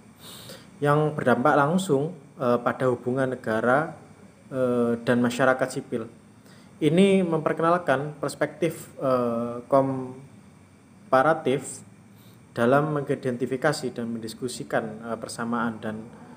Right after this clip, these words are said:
perbedaan di Asia Timur berdasarkan, eh, studi kasus mendalam di bidang isu-isu lingkungan, identitas nasional, serta, eh, neoliberalisme dan inklusi sosial yang melampaui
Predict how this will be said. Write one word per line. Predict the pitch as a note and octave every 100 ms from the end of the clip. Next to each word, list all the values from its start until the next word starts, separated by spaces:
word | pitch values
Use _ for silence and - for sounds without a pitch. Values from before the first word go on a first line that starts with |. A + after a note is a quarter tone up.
| - - - - - - - - - - -
perbedaan | A#2+ B2 A#2 B2+ C#3+
di | C3 A#2+
Asia | G#2 A#2
Timur | A2 A#2 A#2+ B2+ D3 D#3
berdasarkan, | B2 B2 A#2 C#3+ D3 C3+ C3 D3 F3+
eh, | C3 -
studi | - - C#3 -
kasus | C#3+ C3+ B2 - - -
mendalam | - A#2+ A2 A2+ C3
di | - A#2+
bidang | B2 A2+ -
isu-isu | - - B2 C3
lingkungan, | B2 C#3 C3 A#2+ C#3+ - - - - C#3 - - - - - - - C#3+
identitas | - A#2+ A#2+ B2 C#3 - - C3+
nasional, | B2 C3+ B2+ C3
serta, | D3+ C#3+ B2 D3+ D#3+ D#3+ - -
eh, | C#3+ B2 A#2+
neoliberalisme | B2 B2 B2 A#2+ A#2 A#2+ A#2+ D3 E3 E3+ - - - - - -
dan | C3+ D#3 D#3 - -
inklusi | D#3 C#3+ D#3+ F3+ - D3
sosial | C#3+ B2 C#3 C3+
yang | C#3 C3
melampaui | B2 A#2 A2 D3 D3 D#3